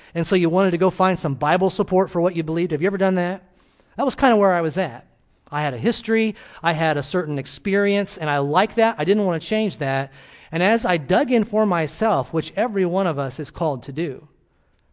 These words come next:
I found very quickly some things that did not jive with what I wanted to be that were in God's Word. I'm gonna read this for us, and the reason is, is because this speech that the Apostle Paul gives, this is a different speech in the book of Acts.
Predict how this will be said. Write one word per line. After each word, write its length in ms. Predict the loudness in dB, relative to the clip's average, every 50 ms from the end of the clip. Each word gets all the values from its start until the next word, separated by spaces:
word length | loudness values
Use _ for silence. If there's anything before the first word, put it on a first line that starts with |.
| _ _ _ _ _ _ _ -4
I 80 | -4 -2
found 380 | 2 4 4 4 4 4 2
very 180 | 2 0 0 0
quickly 640 | 0 0 0 0 0 0 0 0 0 -2 -4 -8 -12 -12
some 180 | -6 -4 -4 -2
things 300 | 0 0 0 0 -2 -2
that 160 | -2 -4 -2
did 120 | -2 -2 -2
not 200 | -2 -2 -4 -4
jive 520 | -2 0 0 0 0 -2 -2 -2 -4 -4 -6 -12 -20 _ _ _ _ _
with 160 | -10 -8 -4 0
what 280 | 0 2 2 0 0
I 140 | -2 -2 -2
wanted 380 | -2 -2 -2 -2 -4 -4 -8 -10
to 100 | -12 -12
be 420 | -10 -10 -10 -12 -14 -18 -20 _ _ _ _ _
that 140 | -8 -6 -4
were 100 | -4 -2
in 120 | -2 -2 -2
God's 280 | -4 -4 -6 -6 -6
Word. 300 | -6 -6 -6 -8 -12 -16 -20 -20 -20 -20 -20 -10 -4
I'm 100 | 0 2
gonna 140 | 4 4 4
read 180 | 4 2 4
this 140 | 4 2 2
for 240 | 2 4 6 8 8
us, 360 | 8 6 4 0 -4 -8 -10 -12 _ _ _ _ _ _ _ -14 -12 -6
and 160 | 0 2 2
the 80 | 2 4
reason 300 | 2 2 2 2 2 2
is, 140 | 0 0 -2
is 80 | -2
because 420 | -4 -4 0 0 0 0 0 -4 -6
this 520 | -2 4 4 6 6 4 2 -4 -6 -8 -8
speech 540 | -10 -8 -6 -4 -2 0 0 0 -2 -4 -4
that 100 | -2 -2
the 80 | -2
Apostle 400 | -2 0 2 2 2 0 -2 -6
Paul 240 | -4 -2 -2 -2 -2
gives, 420 | 0 0 0 0 0 -2 -6 -12 -16 -18 -20 -20 -6 0
this 160 | 2 2 2 4
is 80 | 4
a 80 | 2 2
different 420 | 4 4 4 4 4 2 -2 -2
speech 280 | -4 -6 -6 -6 -4 -4
in 60 | -6
the 60 | -6
book 160 | -6 -6 -8
of 80 | -6 -6
Acts. 480 | -8 -8 -10 -12 -14 -16 -16 -16 -18